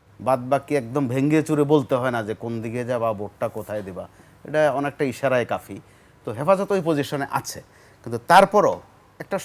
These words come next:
প্রশ্ন কিন্তু থেকেই যাচ্ছে যে হেফাজতের যেই আওতার মধ্যে, সীমানার মধ্যে যে দলগুলো আছে, তারা আবার আমাদের কাসিমে ভাই পরিষ্কার করে দিলেন যে ওখানে একটা এনওসি দেয়া আছে যে তোমরা যে যে দলে করো, করতে থাকো ঠিকঠাকভাবে,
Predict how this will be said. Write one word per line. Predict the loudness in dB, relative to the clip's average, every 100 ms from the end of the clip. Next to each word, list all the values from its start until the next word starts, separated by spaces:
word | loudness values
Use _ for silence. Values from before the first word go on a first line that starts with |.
| -8
প্রশ্ন | -8 -6 -6
কিন্তু | -4 -6 -4
থেকেই | -2 0 0
যাচ্ছে | -2 -10 -12
যে | -8
হেফাজতের | -2 -2 -2 -6 -6
যেই | -2 -2 -2 -8 -20 _ -20 _
আওতার | 8 8 8 8 6
মধ্যে, | 6 2 2 2
সীমানার | 0 -4 0 0 0
মধ্যে | -2 0 0
যে | 0 2
দলগুলো | 2 2 2 0
আছে, | -2 -4 -10 -12 -14 -20 _ 0
তারা | 4 6
আবার | 6 4 2 -6
আমাদের | -6 -2
কাসিমে | -4 -2 -2 0
ভাই | 0 0 0
পরিষ্কার | -4 -4 -2 -2
করে | -4 -6
দিলেন | -8 -10 -8
যে |
ওখানে | -8 -6 -8
একটা | -4 -4
এনওসি | -2 -4 -6
দেয়া | -2 0 -2
আছে | -6 -14 -20 -20 -20 -20 -20 -16
যে | -10
তোমরা | -6 -4
যে | -2 0 2
যে | 2
দলে | 2 0 0
করো, | -2 -4
করতে | -4 -8 -8
থাকো | -6 -6 -8
ঠিকঠাকভাবে, | -12 -10 -8 -4 -4